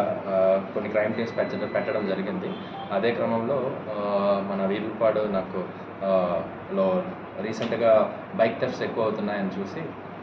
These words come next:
we have constituted a crime team, uh, with, uh, ఎస్ఐ వీరులపాడు మహాలక్ష్మణుడు, and, uh, they have wonderfully detected a case in which, uh, uh, we have, uh,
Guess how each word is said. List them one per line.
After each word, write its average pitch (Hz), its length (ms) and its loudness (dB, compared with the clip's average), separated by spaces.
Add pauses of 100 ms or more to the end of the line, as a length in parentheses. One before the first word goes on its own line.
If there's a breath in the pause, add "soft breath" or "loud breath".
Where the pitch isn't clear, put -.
(140)
we 104 140 0
have 104 160 0
constituted 113 520 -2
a 113 80 4 (400)
crime 107 320 0
team, 107 160 -2 (280)
uh, 95 300 4 (300)
with, 101 180 -4 (140)
uh, 95 100 4 (480)
ఎస్ఐ 113 240 0 (440)
వీరులపాడు 107 580 2
మహాలక్ష్మణుడు, 101 640 -4 (440)
and, 107 200 -4
uh, 107 40 2 (100)
they 107 140 0
have 113 160 6 (260)
wonderfully 120 500 0
detected 110 440 -4
a - 20 -4 (100)
case 107 280 -2 (500)
in 113 140 -2
which, 120 160 4 (340)
uh, 104 280 6 (580)
uh, 98 300 2
we 104 140 0
have, 90 140 2 (500)
uh, 95 300 6